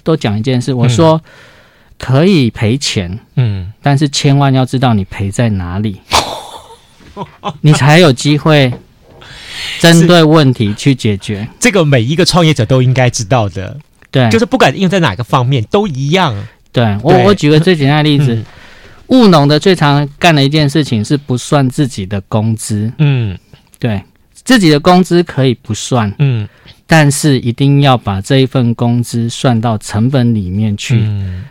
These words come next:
Speaker 1: 他到最后，当我们有机会从原来的自己经营，
Speaker 2: 嗯。
Speaker 1: 面面看，慢慢变成组织化、公司化的时候，
Speaker 2: 嗯，嗯，嗯。
Speaker 1: 你才会把问题预先看见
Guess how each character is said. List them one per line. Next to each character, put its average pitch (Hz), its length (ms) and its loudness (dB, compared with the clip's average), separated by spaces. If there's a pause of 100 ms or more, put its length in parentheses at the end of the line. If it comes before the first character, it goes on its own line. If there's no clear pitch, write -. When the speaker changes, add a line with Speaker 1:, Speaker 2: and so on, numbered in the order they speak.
Speaker 1:
他 160 220 2 (140)
到 160 200 4
最 147 220 0
后， 135 300 0 (500)
当 170 400 2
我 120 140 2
们 120 220 2
有 110 180 -2
机 147 360 -4
会 143 340 0 (420)
从 127 260 -2
原 131 260 0
来 120 220 0
的 107 280 -4 (600)
自 196 240 2
己 113 160 -4
经 143 320 -2
营， 101 240 -4 (140)
Speaker 2:
嗯。 143 80 0
Speaker 1:
面 147 160 2
面 147 240 0
看， - 180 -8 (120)
慢 156 180 2
慢 151 220 2 (200)
变 156 160 2
成 120 220 -2
组 107 240 -6
织 139 180 -2
化、 139 160 2
公 139 300 0
司 139 160 0
化 131 220 2
的 110 120 0
时 113 220 -4
候， 120 200 0
Speaker 2:
嗯， - 20 -14
嗯， - 60 -16
嗯。 - 80 -20 (260)
Speaker 1:
你 110 260 2
才 127 300 -2
会 147 400 0
把 107 260 -4
问 135 260 2
题 104 280 -8
预 123 180 0
先 113 260 -2
看 110 260 -4
见 98 200 -4